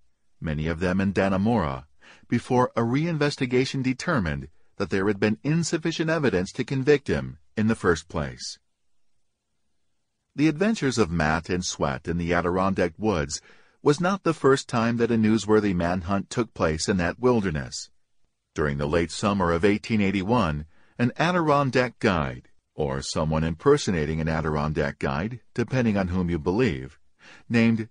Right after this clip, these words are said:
Charles Parker, became a rapist by forcing himself on the woman he was guiding through no man's land.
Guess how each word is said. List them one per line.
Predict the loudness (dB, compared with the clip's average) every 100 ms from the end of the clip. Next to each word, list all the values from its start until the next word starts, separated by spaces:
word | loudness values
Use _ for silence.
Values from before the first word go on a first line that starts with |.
| -10
Charles | -2 -2 -2 -4
Parker, | -4 0 0 0 -6 -8 _ _ _ -10
became | -4 -2 0
a | 2
rapist | 2 2 0 -2 -2
by | -2
forcing | -2 -2 -2 0
himself | 0 0 0 -2 0
on | 0
the | 2
woman | 2 2 2
he | 2
was | 0 2
guiding | 0 2 0 -2
through | 0 2
no | 4 4
man's | 2 0 0 0
land. | 0 -2 -6 -18